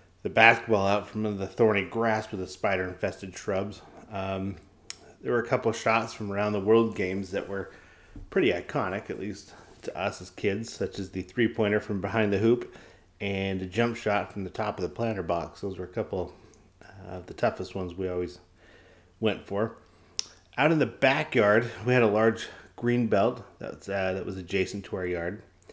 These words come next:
Um, it's basically a large triangle of, uh, grass. It's just an open area until the city decided to put a lamppost and a bench right in the middle of it and ruined all of our fun. Um, this became, um,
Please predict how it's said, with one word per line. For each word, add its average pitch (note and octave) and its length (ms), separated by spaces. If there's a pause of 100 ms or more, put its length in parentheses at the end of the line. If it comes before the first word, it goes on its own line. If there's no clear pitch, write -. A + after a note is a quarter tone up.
(420)
Um, F#2 240
it's G2 120
basically G#2+ 400
a F#2 60
large F#2+ 500
triangle F#2+ 600
of, E2 220 (220)
uh, E2+ 480
grass. F2+ 420
It's - 100
just - 260
an E2 100
open F#2 280
area F2 420 (880)
until G2+ 240
the F2+ 80
city F#2 320
decided F2+ 420
to - 60
put F#2+ 160
a E2+ 60
lamppost F#2+ 600
and E2+ 100
a E2 40
bench G2 420
right F2 100
in - 60
the E2 60
middle E2 200
of E2 140
it G#2 100
and F2+ 120
ruined F#2+ 240
all F2 160
of E2+ 40
our E2 100
fun. A2 340 (880)
Um, A2+ 340 (380)
this C#3 260
became, B2+ 600 (260)
um, F#2+ 600